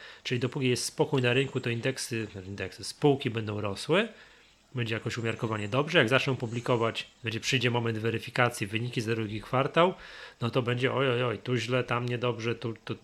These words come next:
to gorzej, tam gorzej. Także to ja mam na to taką, tak bym na, na, na ten temat spoglądał, że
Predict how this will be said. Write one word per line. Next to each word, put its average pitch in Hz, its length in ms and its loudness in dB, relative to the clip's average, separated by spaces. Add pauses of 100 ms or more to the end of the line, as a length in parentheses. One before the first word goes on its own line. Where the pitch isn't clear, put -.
to 117 160 0
gorzej, 113 360 0
tam 110 260 2
gorzej. 85 340 -8
Także 101 380 -8
to 107 280 -4 (760)
ja 107 160 -2
mam 120 140 -2
na 117 100 -2
to 135 140 0
taką, 110 460 4 (460)
tak 131 200 6
bym 101 100 -6
na, 98 120 -6
na, 95 140 -8
na 95 120 -8
ten 98 180 -8
temat 101 260 -4
spoglądał, 117 600 -2
że 117 200 0